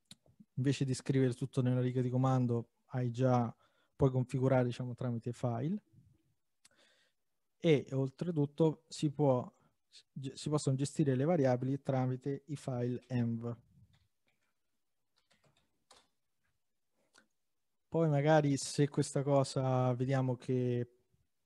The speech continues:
cioè, interessa, possiamo fare anche un altro talk specifico solo per Docker.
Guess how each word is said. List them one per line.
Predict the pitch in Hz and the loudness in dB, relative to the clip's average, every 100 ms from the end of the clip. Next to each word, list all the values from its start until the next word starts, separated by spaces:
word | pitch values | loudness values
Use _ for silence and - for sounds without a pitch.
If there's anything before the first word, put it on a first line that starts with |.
| _ _ _ | _ _ _
cioè, | - 120 - - | -10 -8 -8 -4
interessa, | 131 - 135 139 147 - 147 | -4 0 2 4 2 0 -6
possiamo | 135 - 123 | -6 -6 -6
fare | 127 123 | -4 -4
anche | 123 - | -4 -6
un | 123 | -6
altro | 123 - 131 | -6 -6 -4
talk | - 127 | -2 -2
specifico | - - 131 - 131 131 127 | -4 -4 -4 0 0 0 -2
solo | 131 127 | 0 -2
per | 120 143 | -2 -4
Docker. | 139 127 123 139 135 | 0 2 2 2 0